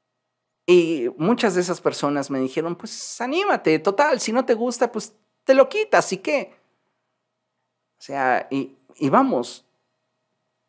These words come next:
lo que a mí ha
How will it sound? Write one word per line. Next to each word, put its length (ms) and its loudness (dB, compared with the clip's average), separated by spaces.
lo 300 2
que 240 -2
a 120 -2
mí 400 -2
ha 360 4